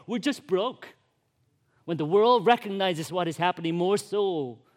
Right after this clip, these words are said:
than the church that's supposed to be the witness into the wor-, world. Imagine that.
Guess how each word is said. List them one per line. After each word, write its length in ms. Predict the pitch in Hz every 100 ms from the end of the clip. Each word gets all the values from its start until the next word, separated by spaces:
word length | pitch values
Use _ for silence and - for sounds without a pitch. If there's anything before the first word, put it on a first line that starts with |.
| _ _
than 140 | 160
the 80 | 151
church 420 | - 226 214 -
that's 180 | - 151
supposed 380 | - - 175 -
to 60 | -
be 120 | 170
the 100 | 156
witness 580 | 143 170 135 127 - -
into 220 | 135 143
the 100 | 117
wor-, 320 | 107 101 98 _ _ _ _ -
world. 460 | 135 123 104 - _ _ -
Imagine 420 | 170 175 165 160
that. 220 | 143 -